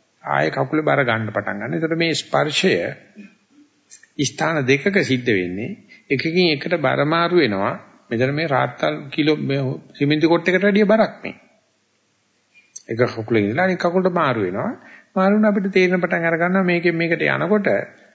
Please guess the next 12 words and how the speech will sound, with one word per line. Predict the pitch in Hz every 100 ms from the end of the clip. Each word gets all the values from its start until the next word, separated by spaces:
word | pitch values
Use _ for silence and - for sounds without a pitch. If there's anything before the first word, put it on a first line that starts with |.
| _
හිතන්න | 143 139 190 190 202 208
මොන | 147 151 180
මැෂින් | 180 - 175
එකකටද | 175 175 170
පුළුවන් | 151 135 156 160 143
කියලා. | 180 156 - - - - _ _ _ _ _ _ _ -
මේ | 139
වගේ | 160 160
රාත්තල් | 131 139 143 151 147
පනහක්, | 147 139 117 104 107 - 120
කිලෝ | 117 170 165
පනහක් | 131 113 98 120 - -